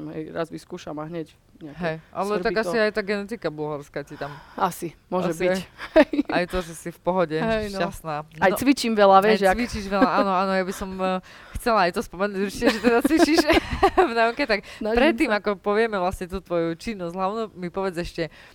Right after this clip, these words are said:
Speaker 2: mm, tvoje zamestnanie normálne je vlastne tiež také veľmi zaujímavé.
Speaker 1: Áno, áno, ja som vyštudovala vlastne strednú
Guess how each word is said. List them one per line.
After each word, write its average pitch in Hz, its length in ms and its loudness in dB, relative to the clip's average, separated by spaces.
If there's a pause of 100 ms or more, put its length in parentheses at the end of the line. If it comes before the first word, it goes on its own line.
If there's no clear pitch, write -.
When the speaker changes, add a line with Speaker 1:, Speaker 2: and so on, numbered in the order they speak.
(100)
Speaker 2:
mm, 170 480 -10
tvoje 165 300 0
zamestnanie 156 720 -6
normálne 143 640 -4
je 156 80 -2
vlastne 151 240 -6
tiež 180 180 -4
také 151 200 -10
veľmi 147 260 -4
zaujímavé. 139 640 -6
Speaker 1:
Áno, 165 320 -6
áno, 165 240 -4
ja 208 80 -2
som 226 160 -6
vyštudovala 202 560 -2
vlastne 185 320 -4
strednú 175 560 -2